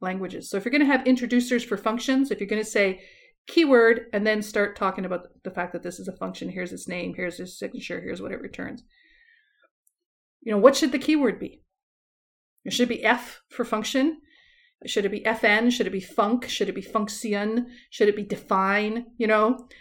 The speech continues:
and, and you can find examples in a lot of other languages where they've used different introducer words. And you don't just, like, have a vote and say, "Well, it turns out nine out of ten languages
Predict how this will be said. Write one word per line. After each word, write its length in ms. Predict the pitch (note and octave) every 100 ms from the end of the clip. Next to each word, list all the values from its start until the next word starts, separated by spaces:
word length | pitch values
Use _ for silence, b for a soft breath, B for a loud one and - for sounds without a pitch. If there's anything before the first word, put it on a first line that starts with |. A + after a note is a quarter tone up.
| B _
and, 380 | A3+ A3 G#3 G#3 G#3
and 100 | G#3
you 120 | G#3
can 160 | G#3
find 580 | G3+ G3+ G3 G3 F#3+ G#3 - -
examples 600 | G3+ A#3 D4 B3 G3 F#3
in 100 | F#3
a 80 | F3+
lot 180 | F#3
of 80 | F#3
other 160 | F3 F#3
languages 480 | G3+ C4 A#3 F#3 F#3
where 200 | F3 - _
they've 120 | F#3+ F#3+
used 200 | F#3+ -
different 260 | F#3 F#3+
introducer 460 | F#3 F#3+ C4+ - F#3+
words. 460 | F3+ - - - _ b b b
And 140 | G3+ G#3+
you 60 |
don't 160 | C4+ F4+
just, 140 | C4+
like, 120 | A#3+ -
have 120 | F#3
a 80 | F3+
vote 220 | G3+ G3
and 100 | B3+
say, 180 | - -
"Well, 220 | - -
it 60 |
turns 200 | - G3+
out 280 | F#3+ - -
nine 260 | A3 F#3+ F#3
out 100 | -
of 80 | -
ten 220 | F#3 F#3
languages 560 | F3+ F#3+ F#3 - -